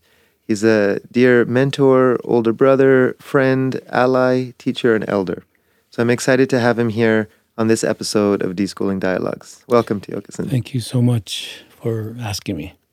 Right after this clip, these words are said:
Speaker 2: Yeah.
Speaker 1: We are meeting here in Kingston, in upstate New York, where Tiokasin does not live too far away. And I wanted to start with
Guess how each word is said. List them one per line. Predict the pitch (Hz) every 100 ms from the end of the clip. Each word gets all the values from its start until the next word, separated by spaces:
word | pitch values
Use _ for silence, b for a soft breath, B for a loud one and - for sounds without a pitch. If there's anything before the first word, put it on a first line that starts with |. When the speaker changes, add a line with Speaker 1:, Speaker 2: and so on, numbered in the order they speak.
| _ _ _
Speaker 2:
Yeah. | 110 - -
Speaker 1:
We | 123 127
are | 123 123
meeting | - 143 156
here | 151 143 151 143 135
in | 117 123 120 117 117
Kingston, | - 143 147 - 143 143 143 143
in | 107 110
upstate | 123 - 135 120
New | 117
York, | 110 143 151 151 143 - - -
where | 107 107 107 - _ -
Tiokasin | 123 117 123 127 117
does | 110
not | 123 -
live | 117 -
too | 180
far | 165 127
away. | 113 101 107 156 _ _ _ _ _ _ _ - - -
And | 120 117 117 113 - b b b
I | 123
wanted | 143 151 131
to | 135
start | 120 - 139 104
with | 131 131 -